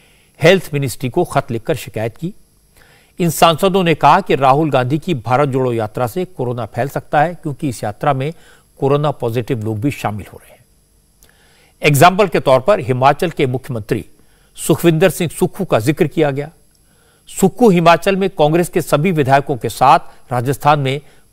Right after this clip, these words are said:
भारत जोड़ो यात्रा में शामिल हुए थे, राहुल गांधी से गले भी मिले थे और उसके अगले ही दिन वो कोरोना पॉजिटिव निकले। इसी आधार पर तीन सांसदों ने राहुल गांधी की यात्रा में कोविड प्रोटोकॉल के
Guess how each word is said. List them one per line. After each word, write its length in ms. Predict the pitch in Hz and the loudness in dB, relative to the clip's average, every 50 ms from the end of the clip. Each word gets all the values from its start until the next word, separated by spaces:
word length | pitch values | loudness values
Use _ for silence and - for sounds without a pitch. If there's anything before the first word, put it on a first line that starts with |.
| 143 104 - | -20 -16 -2
भारत 260 | - 131 135 156 165 | 2 4 4 4 4
जोड़ो 240 | 131 120 131 127 127 | 2 0 -2 -2 0
यात्रा 300 | 123 113 110 - - 131 | 0 -2 -2 -4 -4 -6
में 100 | 120 120 | -6 -6
शामिल 320 | 104 - 107 107 147 165 147 | -8 -8 -6 -2 -2 0 2
हुए 180 | 151 160 156 | 2 0 0
थे, 180 | 147 - 180 208 - _ _ _ _ _ _ _ _ _ - _ _ _ - | 0 -4 -8 -10 -12 _ _ _ _ _ _ _ _ _ -20 _ _ _ 4
राहुल 260 | 135 147 160 175 180 | 6 8 8 8 6
गांधी 240 | 170 175 180 185 185 | 6 4 4 2 2
से 160 | - - 170 | 2 0 0
गले 280 | 127 113 139 147 170 190 | 2 4 4 6 6 6
भी 120 | 208 226 | 4 4
मिले 240 | 190 185 170 165 156 | 2 2 2 2 0
थे 180 | - - 196 220 - - _ _ _ _ _ _ _ _ - - | 0 -2 -8 -8 -8 -14 _ _ _ _ _ _ _ _ -2 4
और 340 | 175 170 175 180 190 220 - - - - | 6 8 8 8 6 4 -2 -14 -10 -6
उसके 300 | - - - - - 226 | -6 -6 -4 0 2 2
अगले 280 | 185 151 147 160 214 240 | 4 4 4 6 6 6
ही 120 | 214 170 | 6 4
दिन 200 | 131 135 147 135 | 2 2 0 0
वो 180 | 123 135 156 190 202 - - _ _ _ | 2 2 2 2 0 -2 -8 _ _ _
कोरोना 280 | - 151 139 151 156 160 | 0 2 2 4 2 2
पॉजिटिव 500 | 147 - 123 120 107 117 - 104 82 76 | 0 0 -2 -2 -2 -4 -6 -8 -12 -12
निकले। 260 | 82 78 76 64 - _ _ _ _ _ _ _ _ _ _ _ _ _ _ _ _ _ _ _ _ _ _ _ _ _ _ _ - | -14 -16 -18 -20 -20 _ _ _ _ _ _ _ _ _ _ _ _ _ _ _ _ _ _ _ _ _ _ _ _ _ _ _ -4
इसी 240 | - 143 - - 220 | -2 0 2 4 6
आधार 300 | 175 131 110 120 120 113 | 6 6 4 2 0 0
पर 200 | - - 165 160 | 0 -2 -4 -4
तीन 280 | - - - 165 151 127 | -4 -4 -4 -4 -4 -4
सांसदों 480 | - - 110 107 104 - 147 139 143 127 | -6 -8 -10 -6 -4 -4 -2 -2 -2 -2
ने 180 | 120 127 147 165 - - _ _ _ - | -2 -4 -6 -8 -12 -18 _ _ _ -8
राहुल 360 | - 120 131 135 147 147 151 139 | -2 2 4 4 6 4 2 0
गांधी 260 | 139 135 127 123 131 | 0 -2 -2 -4 -4
की 100 | 117 113 | -4 -4
यात्रा 280 | 107 104 - - 131 131 | -6 -6 -4 -2 0 0
में 180 | 135 160 185 190 - - _ _ _ _ _ - | 0 -2 -6 -8 -12 -20 _ _ _ _ _ 0
कोविड 360 | 151 156 160 185 175 - - | 2 4 4 4 2 2 0
प्रोटोकॉल 440 | - 120 - 131 113 - 135 135 143 | -6 -6 -4 -4 -2 0 0 0 0
के 160 | - - | 0 -2